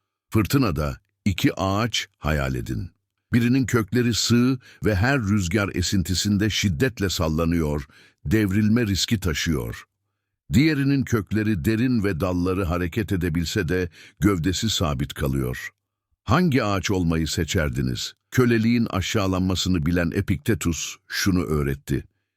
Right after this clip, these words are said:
"Bizi rahatsız eden koşullar değil, onlar hakkında oluşturduğumuz fikirdir." Değerinizin pazarlık konusu olmadığını,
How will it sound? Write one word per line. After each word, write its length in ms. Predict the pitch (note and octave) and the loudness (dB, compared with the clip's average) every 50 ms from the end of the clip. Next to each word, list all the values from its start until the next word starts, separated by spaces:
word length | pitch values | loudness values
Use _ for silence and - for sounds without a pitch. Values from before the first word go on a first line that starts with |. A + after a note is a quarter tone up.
| _ _ - | _ _ 0
"Bizi 380 | D2 G#2 G#2 F2+ F#2+ C#3+ C#3+ | 2 2 2 4 4 2 2
rahatsız 500 | A#2 A#2 G2 G#2+ G#2+ G2 - - C#3+ A2 | 2 2 0 0 -2 -2 -2 -2 0 2
eden 280 | A#2 G#2 F#2 A2 G#2 F#2 | 2 2 2 0 0 0
koşullar 680 | - G#2+ G2+ F2 - G#2 F#2+ F#2+ G#2 G2 F2 D2+ C#2 D2 | 0 0 -2 0 0 0 0 2 2 0 0 -2 0 0
değil, 400 | A2+ A2+ G#2 F2 C#2+ C2 B1 - - - - - - - - | 2 2 2 2 0 0 -4 -6 -10 -18 -20 -20 -14 -6 0
onlar 360 | G#2 G#2+ A2 A2 A#2+ B2+ A2+ | 2 4 4 4 2 2 0
hakkında 440 | F#2+ G2+ F#2 - - G2+ F#2+ F2+ G#2+ | 0 -2 -2 0 0 0 2 2 0
oluşturduğumuz 800 | - E2 F#2 F#2 F2 - - G2+ F#2 D#2+ F2+ F2+ E2+ F2 E2 - | 0 0 0 0 -2 -2 -2 0 0 2 2 0 0 0 -2 -2
fikirdir." 600 | - D#2 C#2+ - F#2+ D2+ B1 G#1+ B1+ B1 - - | -4 -4 -2 -2 -2 -2 -2 -4 -8 -8 -8 -4
Değerinizin 800 | D2+ D2+ B2+ C#3+ D#3 E3 D#3+ E3 E3+ E3+ D3 B2 F3 F#3+ F3 D3 | 2 4 4 4 4 4 2 2 2 2 2 2 2 0 0 -2
pazarlık 580 | - - B2+ C3 G#2 C#3+ C3+ C3+ C#3 D3+ C#3+ | -2 0 0 2 2 2 0 0 0 -2 -2
konusu 360 | - C3 C3 C3 A#2+ - - C3+ | 0 0 0 2 0 0 -2 -2
olmadığını, 800 | - B2+ C#3+ D3 C3+ A#2+ G#2+ F#2 E2+ F#2 E2 D2 C#2 C2+ C2 | 2 2 2 4 2 2 0 0 0 0 0 0 -2 -4 -4